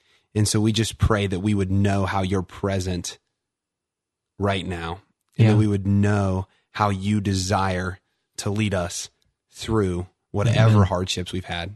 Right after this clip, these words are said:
Speaker 1: in the area of finding victory and identity in our lives.
Speaker 2: Amen. God, we are sons, we are daughters, and, uh, it's out of that place that we receive a, a fresh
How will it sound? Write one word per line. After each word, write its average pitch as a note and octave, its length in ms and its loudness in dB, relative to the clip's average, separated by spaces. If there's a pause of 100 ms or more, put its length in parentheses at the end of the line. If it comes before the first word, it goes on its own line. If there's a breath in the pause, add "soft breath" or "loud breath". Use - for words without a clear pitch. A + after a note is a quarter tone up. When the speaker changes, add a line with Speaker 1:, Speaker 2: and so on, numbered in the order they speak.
Speaker 1:
in G2+ 120 -2
the F#2 160 0
area F2+ 520 -2
of F#2+ 140 -4
finding F#2 400 -2
victory F#2+ 640 -2 (260)
and G2 120 -2
identity F2 420 -4
in D#2+ 80 -6
our E2+ 140 -8
lives. G#2 260 -6
Speaker 2:
Amen. A#2 380 6
God, B2 180 6
we A#2+ 120 6
are G#2 40 6
sons, C#3+ 640 4 (220)
we A2+ 160 8
are G#2 80 8
daughters, B2+ 680 4 (400 soft breath)
and, A#2 380 8 (380 soft breath)
uh, C#3 160 4 (280)
it's C#3 240 4
out A3 200 4
of B2+ 140 2
that B2 200 4
place G#2+ 420 2 (380)
that A2 140 6
we A#2 160 8
receive A2 580 6
a, G#2+ 140 8
a - 180 2
fresh A#2+ 460 4